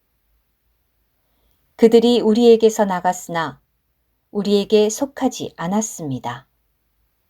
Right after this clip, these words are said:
그들이 우리에게 속하였다면 우리와 함께 남아 있었을 것이지만 그들이 나간 것은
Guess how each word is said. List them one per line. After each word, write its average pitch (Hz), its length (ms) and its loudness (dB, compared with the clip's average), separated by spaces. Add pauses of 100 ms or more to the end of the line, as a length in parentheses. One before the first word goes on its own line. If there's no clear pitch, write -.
(640)
그들이 202 580 2
우리에게 233 440 4
속하였다면 220 920 -2 (500)
우리와 220 380 6
함께 254 480 0
남아 180 320 -4
있었을 175 480 -6
것이지만 175 720 -8 (680)
그들이 233 460 4
나간 208 320 2
것은 190 500 0